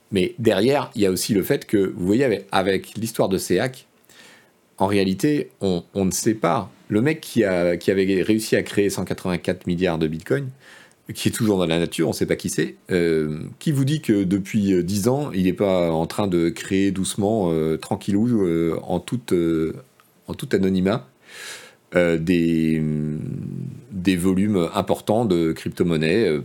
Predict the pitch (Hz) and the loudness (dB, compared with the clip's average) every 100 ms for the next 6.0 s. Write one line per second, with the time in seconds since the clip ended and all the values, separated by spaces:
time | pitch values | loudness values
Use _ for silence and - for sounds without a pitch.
0 | - 90 80 65 82 76 76 80 - 165 | -6 -4 -2 -2 0 0 -2 -6 -2 -2
1 | 220 87 82 107 160 - 76 78 82 80 | 0 0 2 0 0 -2 -2 -2 -2 -2
2 | 85 - 110 135 - 107 104 131 - 180 | -4 -4 -2 -2 -6 -4 -4 -4 -8 -6
3 | - 180 110 104 90 82 78 90 110 120 | -6 0 0 2 2 0 -2 -4 -4 -4
4 | - 67 - 139 147 - 90 87 85 82 | -6 -6 -4 -2 -2 -4 -2 0 0 -2
5 | - 101 101 85 - 85 92 - 139 | -2 -2 -2 -4 -4 -2 -4 -4 -6